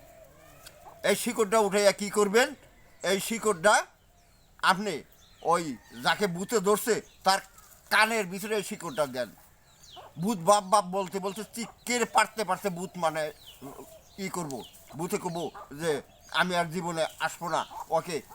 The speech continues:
কিরা কসম করাইয়া, ওকে ছাড়াইয়া দেন, ও আর ফিরা কিন্তু আসবো না। যা হোক, তার আগে কি করবেন, তার আগে কি করবেন, যখন, যখন, মানে, রুগীর সাথে ভূতরা হাজির হয়েছে, তখন রুগীটা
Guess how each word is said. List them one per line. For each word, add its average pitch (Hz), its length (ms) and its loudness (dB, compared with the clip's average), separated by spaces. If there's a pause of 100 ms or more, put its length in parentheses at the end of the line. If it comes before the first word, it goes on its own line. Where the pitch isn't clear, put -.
(160)
কিরা 214 320 2
কসম 170 240 -6
করাইয়া, 165 500 -2 (200)
ওকে 151 300 -2 (340)
ছাড়াইয়া 180 380 2
দেন, 180 260 0 (200)
ও 180 120 -6
আর 165 140 6 (120)
ফিরা 185 220 -2
কিন্তু 147 340 -10 (220)
আসবো 151 320 -2
না। 101 160 -10 (340)
যা 147 120 0
হোক, 190 260 -2 (220)
তার 180 180 4
আগে 180 220 0
কি 196 160 -10
করবেন, 214 500 2 (300)
তার 185 160 4
আগে 190 180 0
কি 185 140 -10
করবেন, 208 380 0 (320)
যখন, 180 500 0 (1600)
যখন, 226 340 2
মানে, 220 320 4
রুগীর 202 260 -4
সাথে 196 360 -2 (540)
ভূতরা 202 440 2
হাজির 196 300 2
হয়েছে, 226 300 0 (220)
তখন 202 360 0 (180)
রুগীটা 202 560 2